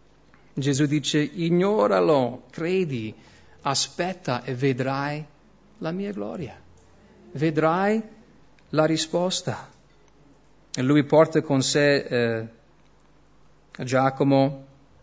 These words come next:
Giovanni, Pietro. Eh, molte volte vediamo questi versetti che includ-, che includono loro tre e pensiamo: "Ah, ma loro erano speciali."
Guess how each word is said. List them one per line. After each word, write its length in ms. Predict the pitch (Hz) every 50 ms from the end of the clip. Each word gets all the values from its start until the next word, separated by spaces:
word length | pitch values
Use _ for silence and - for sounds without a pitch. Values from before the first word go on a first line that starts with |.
| - - _ _ - -
Giovanni, 760 | 139 123 127 127 113 127 131 131 135 135 135 135 131 131 131 - - - - - _ _ _
Pietro. 720 | - - 135 131 127 127 - 127 127 127 127 127 - - - - - _ _ _ _ _ _ _ - _ _ _ _ _ _ _ _ _ _ - - _ _ _ _ _ - - _ _ _
Eh, 140 | - 135 127
molte 280 | 131 147 175 170 185 156
volte 500 | 135 156 160 160 - 165 143 131 127 123
vediamo 420 | 135 131 131 143 151 156 151 135
questi 500 | - - 143 135 - - - 131 123 117
versetti 500 | 117 131 123 - - 147 139 - - 123 120
che 140 | - 139 127
includ-, 640 | 120 120 117 - 147 147 147 139 147 - 143 139
che 140 | - - 143
includono 500 | 131 131 127 - 147 151 151 147 135 131
loro 340 | 127 127 135 135 139 135 123
tre 220 | - 139 139 139
e 60 | 135 -
pensiamo: 400 | 135 131 120 - 143 127 127 127
"Ah, 180 | 127 156 185
ma 100 | 185 170
loro 220 | 165 185 196 190 180
erano 220 | 180 180 165 165
speciali." 720 | 156 - - 147 - - 156 151 165 175 170 143 120 -